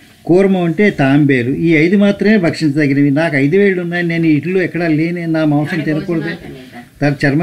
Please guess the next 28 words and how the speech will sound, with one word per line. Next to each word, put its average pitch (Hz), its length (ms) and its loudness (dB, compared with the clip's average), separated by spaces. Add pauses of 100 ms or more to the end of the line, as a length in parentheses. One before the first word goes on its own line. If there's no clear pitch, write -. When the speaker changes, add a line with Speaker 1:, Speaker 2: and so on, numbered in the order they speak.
(120)
Speaker 1:
చాస్తి 180 240 -2
తమే 170 300 0 (100)
చమే 175 200 0
రాజన్ 170 420 0
స్పృశంతి 151 400 -2
మనీషిణ 170 500 0
భక్ష్యాని 151 440 2
చ 160 80 -4
మాంసాని 175 560 -2
సోహం 143 420 0
పంచనఖో 151 800 -2
యథా. 165 240 -4 (140)
రామచంద్ర, 143 840 0 (840)
ఈ 147 360 4 (140)
పంచముఖ, 185 540 0 (360)
పంచ 156 260 0 (300)
గు-, 160 420 0
నఖాలు 160 420 0
అంటే 139 180 0
ఐదు 160 280 2
గోళ్ళు 185 300 4
ఉన్నటువంటి 170 440 0
జంతువుల 151 540 2
యొక్క 160 180 -2
చర్మం 160 580 0
కానీ, 151 380 0
ఎముకలు 175 640 -2
కానీ, 156 460 -4